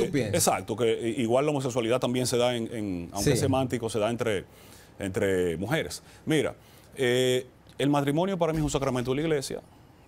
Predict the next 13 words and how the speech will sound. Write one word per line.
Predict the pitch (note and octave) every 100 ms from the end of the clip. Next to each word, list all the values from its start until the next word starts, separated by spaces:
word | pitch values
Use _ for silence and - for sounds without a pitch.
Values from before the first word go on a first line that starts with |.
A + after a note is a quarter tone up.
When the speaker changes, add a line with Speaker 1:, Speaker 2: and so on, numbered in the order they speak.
| -
Speaker 2:
es | G#2+ G2+ G2+ - -
una | A#2+ A2+ A2
uni-, | A2
es | G#2
la | A#2+
unión, | A#2+ A#2+ A#2+ B2+ -
eh, | G2
cultural | - C3 A#2 A2+ A#2 C3 - - -
entre | G2 G2+ G2+
un | G#2 A#2+
hombre | B2+ A2+
y |
una | A2